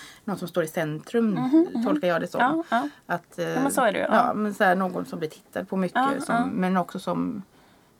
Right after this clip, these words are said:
Speaker 1: måste ha mycket kraft också för att ge näring till andra människor.
Speaker 2: Mhm.
Speaker 1: Har du det
Speaker 2: Ja,
Speaker 1: alltid,
Speaker 2: absolut.
Speaker 1: eller?
Speaker 2: Eller nej, absolut inte. Men,
Speaker 1: Nej,
Speaker 2: men,
Speaker 1: för det
Speaker 2: jo,
Speaker 1: tror
Speaker 2: men
Speaker 1: jag
Speaker 2: ändå, jag tror ändå att jag har det faktiskt på något sätt lite mer än andra.
Speaker 1: Ja.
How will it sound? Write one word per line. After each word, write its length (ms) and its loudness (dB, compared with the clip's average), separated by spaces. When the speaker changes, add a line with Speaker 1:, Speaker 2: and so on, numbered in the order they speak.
Speaker 1:
måste 340 -4
ha 40 2
mycket 220 -2
kraft 320 -4
också 200 -6
för 160 -6
att 60 0
ge 120 0
näring 300 2
till 100 -2
andra 180 -2
människor. 340 -2
Speaker 2:
Mhm. 200 -2
Speaker 1:
Har 100 6
du 140 0
det 80 2
Speaker 2:
Ja, 300 0
Speaker 1:
alltid, 220 2
Speaker 2:
absolut. 120 -2
Speaker 1:
eller? 220 0
Speaker 2:
Eller 140 0
nej, 280 4
absolut 360 -4
inte. 200 0
Men, 140 4
Speaker 1:
Nej, 180 2
Speaker 2:
men, 340 -2
Speaker 1:
för 80 2
det 60 2
Speaker 2:
jo, 40 2
Speaker 1:
tror 100 6
Speaker 2:
men 100 8
Speaker 1:
jag 40 6
Speaker 2:
ändå, 200 2
jag 100 0
tror 200 -2
ändå 100 2
att 100 -8
jag 60 -2
har 240 2
det 60 -2
faktiskt 260 -8
på 60 -4
något 300 -6
sätt 180 -8
lite 400 -4
mer 300 -2
än 80 -4
andra. 400 -2
Speaker 1:
Ja. 180 2